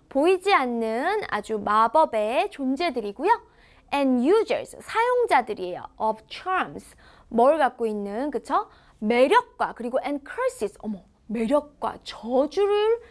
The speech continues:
사용하는 사용자들입니다. They are great craftsmen. 그들은 아주 위대한, craftsman 하면 여러분, 어, 장인? 왜 뚝딱뚝딱 잘 만드는 분들 있죠? 그런 장인들이에요. Highly skilled, 아주 skilled,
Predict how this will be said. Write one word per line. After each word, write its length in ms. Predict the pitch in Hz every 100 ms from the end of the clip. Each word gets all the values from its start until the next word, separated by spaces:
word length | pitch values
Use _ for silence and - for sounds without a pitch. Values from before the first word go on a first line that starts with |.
| _
사용하는 540 | - 330 302 247 220
사용자들입니다. 800 | 233 320 285 226 190 190 190 - - - - - -
They 180 | 339 339
are 140 | 302
great 540 | - 302 370 427 427 427
craftsmen. 600 | - 285 - - - - _ _ _
그들은 300 | - 339 427
아주 240 | 381 285 285 214
위대한, 600 | 240 247 403 349 262 320 -
craftsman 520 | 494 - - 440 392
하면 240 | 311 269
여러분, 420 | 233 226 220 220 -
어, 500 | 220 214 214 208 214 - _ _
장인? 480 | - - 214 233 427 605 - - -
왜 220 | 233 226
뚝딱뚝딱 720 | 440 403 571 - 392 - 330
잘 180 | - 254
만드는 420 | 202 208 311 302
분들 240 | 233 202 202
있죠? 200 | - -
그런 240 | 202 196 -
장인들이에요. 1160 | - 240 285 320 226 202 190 185 202 330 453 - - - -
Highly 600 | 359 392 453 453 453 453 466 -
skilled, 440 | - 262 160 - - - _
아주 920 | 285 370 466 480 494 494 480 269 277
skilled, 680 | 339 - - 311 220 143